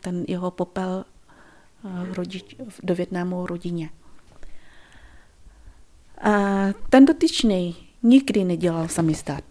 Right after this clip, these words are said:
On vlastně jenom, že letěl domů, takže vezme si prostě, rozhodl si vzít ten popel,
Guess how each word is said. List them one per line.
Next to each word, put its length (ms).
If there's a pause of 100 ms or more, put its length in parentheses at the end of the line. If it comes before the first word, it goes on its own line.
(800)
On 160
vlastně 480
jenom, 540 (280)
že 440 (200)
letěl 320
domů, 520 (640)
takže 440 (560)
vezme 380
si 280
prostě, 560
rozhodl 380
si 240
vzít 320
ten 180
popel, 520